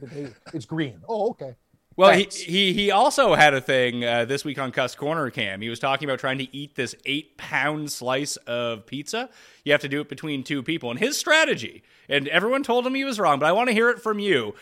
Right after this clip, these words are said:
Speaker 2: He's like, "Well, if I'm gonna go try to eat a whole bunch of food, I'm just gonna starve myself for, like, two days before I go." I was like, "That is the"
Speaker 1: Stupidest thing you could do.
Speaker 2: Exactly.
Speaker 1: Stupid.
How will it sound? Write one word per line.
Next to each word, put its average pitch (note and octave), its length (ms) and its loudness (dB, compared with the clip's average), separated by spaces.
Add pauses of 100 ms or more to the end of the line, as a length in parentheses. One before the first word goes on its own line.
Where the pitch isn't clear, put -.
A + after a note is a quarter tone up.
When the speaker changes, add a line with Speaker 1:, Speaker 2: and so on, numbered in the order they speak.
(160)
Speaker 2:
He's F#3 120 -2
like, D#3 120 0
"Well, E3 160 6
if C#3+ 80 2
I'm G3 140 6
gonna G#3 160 -2
go D#3 280 4
try D3 200 6
to C#3 160 0
eat F3 220 -2
a D3 80 2
whole D#3 180 0
bunch C#3+ 240 -2
of A#2+ 80 -6
food, D3 340 -2 (200)
I'm E3+ 160 4
just F3 120 0
gonna C#3+ 140 -4
starve G3+ 380 6
myself B2+ 480 2
for, B2 100 -4
like, A2+ 320 -2
two C3+ 180 -6
days G2+ 280 -6
before A#2+ 340 -4
I A#2+ 100 -2
go." D#3 120 -2
I C3+ 40 0
was A#2+ 80 -4
like, A2+ 120 -8 (220)
"That D4+ 160 6
is - 40 2
the" G#3 60 8
Speaker 1:
Stupidest E3 320 2
thing F#3 140 0
you E3+ 120 0
could D#3+ 200 -4
do. C#3 260 0
Speaker 2:
Exactly. A#3+ 680 2
Speaker 1:
Stupid. F3 560 -2